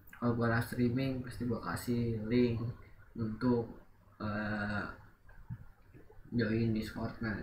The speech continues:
cuy, ya, karena tinggal ngikut doang, itu udah ada link invitation yang limitnya tidak limit, ya,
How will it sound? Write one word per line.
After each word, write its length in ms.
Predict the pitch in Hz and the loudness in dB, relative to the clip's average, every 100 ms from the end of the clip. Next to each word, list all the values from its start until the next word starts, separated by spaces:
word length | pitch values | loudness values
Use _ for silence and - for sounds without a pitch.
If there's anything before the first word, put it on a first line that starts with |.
| - | -6
cuy, 240 | - 87 | -8 -4
ya, 80 | 110 110 | -4 -4
karena 180 | 104 101 | -4 -4
tinggal 240 | 98 101 98 | -2 -4 -4
ngikut 280 | 208 - - | -6 -10 -6
doang, 400 | 104 120 135 123 | -2 0 0 -2
itu 240 | 104 117 | -4 -4
udah 120 | 101 95 | -2 -4
ada 160 | 90 104 | -4 0
link 320 | 139 143 - | 0 0 -2
invitation 640 | 110 113 123 - 151 165 | -4 0 0 0 0 0
yang 320 | 139 151 151 156 - - - | 0 0 -2 -4 -8 -12 0
limitnya 560 | 123 123 123 - 156 156 143 117 | 4 6 4 0 -2 -2 -4 -2
tidak 320 | 113 110 107 | 0 0 0
limit, 320 | 110 127 117 - | 0 -2 -4 -6
ya, 80 | 113 | -6